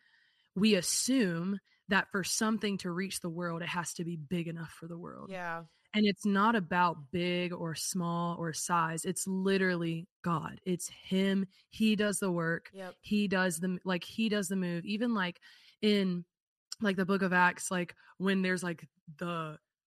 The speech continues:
Speaker 1: all these people, and in one instant, like, the Spirit breaks and falls upon them all. They're all, like, baptized in the Spirit, and all these things are happening.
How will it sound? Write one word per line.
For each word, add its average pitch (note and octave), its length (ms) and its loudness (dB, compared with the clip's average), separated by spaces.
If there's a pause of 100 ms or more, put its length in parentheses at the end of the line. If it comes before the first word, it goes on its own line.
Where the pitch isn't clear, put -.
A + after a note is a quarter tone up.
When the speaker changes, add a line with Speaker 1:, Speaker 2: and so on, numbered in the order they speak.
Speaker 1:
all G3+ 300 4
these A3+ 220 0
people, F3 560 -4
and F#3 160 -2
in F3 260 -2
one A3 220 4
instant, F#3+ 520 -2
like, E3 220 -6
the E3+ 100 -4
Spirit G#3+ 520 -4
breaks G3 340 -4
and F3+ 160 -6
falls F#3+ 220 0
upon F#3 240 -4
them F3+ 140 -2
all. F3+ 260 -2
They're F#3+ 220 0
all, F#3+ 280 2
like, E3+ 260 -6
baptized G3+ 340 -2
in G#3+ 60 0
the G3 60 -4
Spirit, F#3+ 240 -2
and E3 100 -4
all A#3 220 6
these A3+ 120 -2
things G3+ 120 -4
are G#3 60 0
happening. G3 200 -2